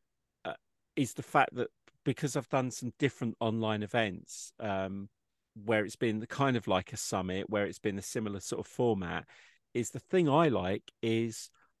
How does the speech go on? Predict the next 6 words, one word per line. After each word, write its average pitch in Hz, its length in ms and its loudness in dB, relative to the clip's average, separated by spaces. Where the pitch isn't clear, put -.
I 139 120 6
get 156 260 -2
to 120 100 -8
plan 151 760 0
a - 60 -10
class, 95 840 2